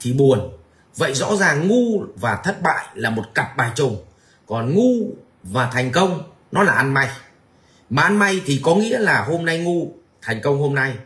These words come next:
nhưng ngày mai ngu thì thất bại ngày mai, thì cuối cùng nó vẫn đi đến cái đích thất bại thôi. Nhưng nhờ có thất bại mà ta lại biết được là gì? Ta sai ở đâu để ta sửa mình. Cho nên thất bại là mẹ của thành công.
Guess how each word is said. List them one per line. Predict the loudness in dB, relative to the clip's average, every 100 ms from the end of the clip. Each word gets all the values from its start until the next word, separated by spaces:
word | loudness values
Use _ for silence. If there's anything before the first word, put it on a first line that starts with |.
| _ _ _
nhưng | 0 0 2
ngày | 0 0
mai | -2 0 0 -2 -6 -4
ngu | -2 0 -4 -10 _ _ _
thì | -8
thất | -4 -2
bại | -2 -2
ngày | -2 -4
mai, | -2 -4 -6
thì | -2
cuối | 0
cùng | 0 0
nó | 0
vẫn | -2 0
đi | 0
đến | 0 0
cái | -2
đích | -2
thất | -4 -4
bại | -6 -8
thôi. | -14 -16 _ _ _ -2
Nhưng | 0 0 -4 -12 -20 -6
nhờ | 2 4 4 2
có | 0
thất | 0
bại | 2 0 -2 -6
mà | -2 -2 0
ta | -2
lại | -2 -2
biết | 0 0 2
được | 0 0
là | -6
gì? | -8 -14 -16 _ _ _ _ _
Ta | -4
sai | -2 0 0 0
ở |
đâu | 0 -2 -2
để | -6
ta | -4 -4
sửa | -4 -8
mình. | -8 -12 -16 -20 _ _
Cho | -4
nên | -4 -4
thất | -4
bại | -2 -2 -4
là | -8 -6
mẹ | -4 -4 -4 -10
của | -12
thành | -12 -8
công. | -8 -8